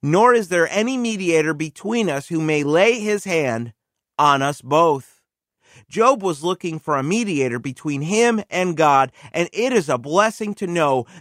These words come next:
that the mediator that could meet his need and our need is the Lord Jesus Christ.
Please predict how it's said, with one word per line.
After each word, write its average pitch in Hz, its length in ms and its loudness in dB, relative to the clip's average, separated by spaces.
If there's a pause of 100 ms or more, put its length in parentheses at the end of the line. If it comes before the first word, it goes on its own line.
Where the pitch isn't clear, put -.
that 175 140 2
the 190 80 -4
mediator 190 680 0
that 139 160 -4
could 165 160 -6
meet 151 300 -4
his 277 300 0
need 107 360 -4 (340)
and 269 180 0
our 285 240 4
need 147 400 -6 (300)
is 202 200 -6
the 170 100 -4
Lord 175 320 2
Jesus 156 420 -6
Christ. 123 640 -2